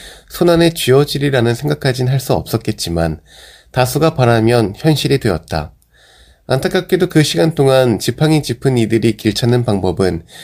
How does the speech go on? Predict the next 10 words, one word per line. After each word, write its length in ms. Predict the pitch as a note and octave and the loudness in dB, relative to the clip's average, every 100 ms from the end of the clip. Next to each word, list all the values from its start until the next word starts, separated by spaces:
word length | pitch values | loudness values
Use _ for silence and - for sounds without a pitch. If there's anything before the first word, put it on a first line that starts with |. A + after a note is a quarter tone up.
| - - | -20 -6
큰 240 | F3+ F3 | 0 2
변화 340 | E3 A2 A#2+ C3+ | 2 0 2 2
없이 480 | A#2 - G#2+ F2+ - | -2 -2 0 0 -2
제자리 400 | G#2 G2 G#2+ B2 | -4 -2 0 0
걸음이다. 640 | G#2+ G2 E2+ D#2+ D2+ D#2 - _ - - _ - | -2 -2 -4 -4 -6 -6 -16 _ -20 -20 _ -4
벽을 280 | C3+ D3 E3 | 2 4 4
만나면 400 | D3+ D3 D3+ D3 | 4 2 0 0
돌아서고 800 | B2+ A#2+ A#2 - G2 F2 E2 - | 0 0 -2 -2 -2 -2 -4 -8
낭떠러지를 800 | A2 A2 D3 C#3+ C#3 C3+ C3+ C#3 | -2 0 2 2 2 0 0 0
만나면 560 | C3+ G#2+ G2 G2+ G2 | 2 2 2 2 0